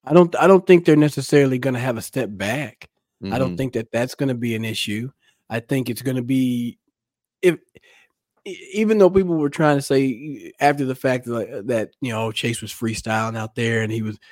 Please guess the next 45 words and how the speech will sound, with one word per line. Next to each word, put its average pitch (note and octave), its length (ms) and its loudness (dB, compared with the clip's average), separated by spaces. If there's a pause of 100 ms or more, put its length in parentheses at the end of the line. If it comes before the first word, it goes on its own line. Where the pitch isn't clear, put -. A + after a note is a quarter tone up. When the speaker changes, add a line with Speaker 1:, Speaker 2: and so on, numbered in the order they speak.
(220)
Speaker 1:
kinda A2+ 200 0
messing A#2+ 320 -2
up G#2+ 80 -10
the G#2 60 -14
scheme C3+ 240 0
of B2 60 -2
the A#2 80 -4
defense, B2 380 -2 (240)
it C4 160 2
didn't, B3 320 4
that B3+ 240 -2
doesn't D3+ 320 4
stop - 400 -2
the G2+ 260 -4
hundred B2+ 380 -2
and A#2 180 -6
seventy, B2 400 0
hundred B2+ 280 0
and A#2+ 120 -4
fifty C3+ 220 0
yards B2 380 2
that A#2+ 180 -4
you A#2+ 180 -6
gave B2+ 300 0
up A#2+ 140 0
to A2+ 60 2
A B2 140 2
J A#2 200 -2
Brown. A#2 340 -2
That B2 100 -4
doesn't A#2+ 260 -6
Speaker 2:
Right, G#2+ 120 -2
Speaker 1:
stop A2+ 300 0
the A2+ 120 -4
Speaker 2:
right. G2+ 140 0
Speaker 1:
thirty-eight C3 460 2
point. D3 260 -2
You G#3+ 80 0
know A#3+ 100 4
what A3+ 80 6
I'm G#3+ 80 4
saying? G#3+ 380 6
So, D#3 400 6
Speaker 2:
Yeah. E2 240 -2 (140)
Speaker 1:
um, C#3 480 2